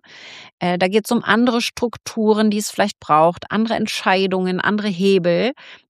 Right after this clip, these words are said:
Genau das, worüber wir die ganze Folge jetzt hier gesprochen haben.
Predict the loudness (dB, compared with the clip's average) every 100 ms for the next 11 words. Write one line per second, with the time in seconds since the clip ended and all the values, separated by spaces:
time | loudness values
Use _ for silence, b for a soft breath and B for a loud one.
0 | -4 2 4 4 4 2 -2 -4 -2 0
1 | 0 2 0 0 -2 -2 -6 -4 -2 -2
2 | -6 -6 -10 -10 -12 -12 -12 -12 -12 -12